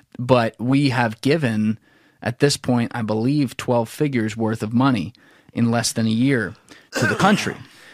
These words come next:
And so when I look at this, and especially when I've had some of the C I A guys in here, like Bustamante, especially him with this, and, and Jim Lawler as well,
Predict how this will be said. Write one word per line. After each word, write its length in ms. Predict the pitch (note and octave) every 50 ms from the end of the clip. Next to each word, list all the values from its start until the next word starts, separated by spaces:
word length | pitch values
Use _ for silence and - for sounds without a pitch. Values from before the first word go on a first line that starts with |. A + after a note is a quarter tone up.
| - _
And 180 | - B2+ A#2+ A2+
so 480 | - - - B2+ B2 A#2+ A#2 A2+ - _ _ _
when 240 | - A2 A#2 A#2 A#2
I 200 | C#3+ F3+ G3+ G#3+
look 280 | E3+ C#3 C3 A#2+ - A#2
at 120 | A2 -
this, 320 | - A2 A#2 C3+ C#3 -
and 200 | - A#2+ A#2 A2+
especially 440 | A2+ - - - C#3 C#3 - - C#3
when 120 | C3 B2+ B2
I've 100 | A#2+ -
had 280 | C3 B2 B2 A#2+ A#2
some 160 | - - A#2+ A#2
of 40 | A#2
the 60 | A#2
C 200 | - - B2+ B2
I 120 | A#2 A2+ A2
A 160 | A2 A2 A2+
guys 280 | A#2 A2+ A2 A2 A2 A#2
in 80 | A2+
here, 200 | A2 B2+ A#2 B2
like 180 | B2+ B2 A#2 -
Bustamante, 840 | - A#2 A2+ - - A2+ A#2 A2+ A#2 A#2 A2+ - B2+ B2 B2+ B2+ C3 -
especially 500 | - - - B2 A#2+ A2+ - - G#2+ A#2
him 380 | A#2+ A2+ A2 G#2+ A2 A2 - -
with 220 | - A#2+ A#2 G#2
this, 240 | A#2 A#2 A2+ - -
and, 200 | A2 A2+ A2 - -
and 180 | - A2 A2
Jim 220 | A2 A#2+ A2 A2+ A2+
Lawler 400 | A2+ A2+ A2+ A#2 A#2 A2+ A2 G#2
as 160 | G#2 G#2 G#2+
well, 420 | A2+ A#2+ B2 B2+ A#2 G#2+ G#2 -